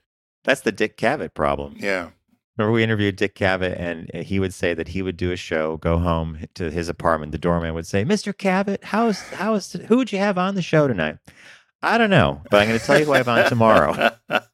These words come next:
Speaker 2: You moved on. I don't know.
Speaker 1: Yeah,
Speaker 2: I don't remember.
Speaker 1: totally, like
Speaker 2: Yeah, so it's amazing, which is, you know, amazing because we've been doing these business birthdays for fifteen years now, and, uh, we try to do one that we haven't done before, and I think we found another one, Mister
Speaker 1: Oh, you
Speaker 2: Nash.
Speaker 1: have a good one here.
Speaker 2: So, yeah.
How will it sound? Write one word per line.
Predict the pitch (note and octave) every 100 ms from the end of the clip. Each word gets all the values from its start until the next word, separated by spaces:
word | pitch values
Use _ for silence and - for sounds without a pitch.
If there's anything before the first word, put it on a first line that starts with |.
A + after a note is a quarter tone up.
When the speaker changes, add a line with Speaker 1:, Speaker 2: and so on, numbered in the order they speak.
| - - -
Speaker 2:
You | G2+
moved | F2+ A2+ A2+
on. | G2 F#2+ E2 F2+
I | -
don't | A2 A2+
know. | G#2 A2
Speaker 1:
Yeah, |
Speaker 2:
I | A#2+
don't | B2+
remember. | A2 C3
Speaker 1:
totally, | C3 A2 F2+
like | D#2+ D#2 D#2 - _ _
Speaker 2:
Yeah, | A#2 G2
so | F2 B2
it's | G#2 -
amazing, | G2 G2+ A2+ F2+ A2
which | D#3 E3
is, | C#3 - _ _ _ _ _ -
you | C#3
know, | C3
amazing | B2+ E3 A3+ A#2+ A2+
because | A2+ A2+
we've | A2+
been | A2+
doing | C3+ C3+
these | A#2+
business | G2 B2+ A#2+ F#2
birthdays | B2 E3+ - C#2 B1 -
for | - D2
fifteen | - F2+ - G2+ D#2+
years | C#2+ C2 -
now, | - - G#2 -
and, | - A2+ F2 E2+
uh, | E2 E2 E2 -
we | -
try | - G#2 F2+
to | F2+
do | E2 F2+
one | F2 F2+ F#2
that | A2
we | F2+
haven't | F#2+ F#2
done | A2+
before, | B2+ G2+ C#3+
and | C#3
I |
think | F#2 A2+ A2+
we |
found | G#2 G#2+ G#2
another | G#2+ A2 D3
one, | - D#2
Mister | D#2+ D#2+
Speaker 1:
Oh, | E2 D2+
you |
Speaker 2:
Nash. | D#2
Speaker 1:
have | D#2+ C#2+
a |
good | C#2+ C#2+
one | C#2 C2+
here. | C#2+ D2 C#2+
Speaker 2:
So, | C#2 - - _
yeah. | G#2+ B2 A2+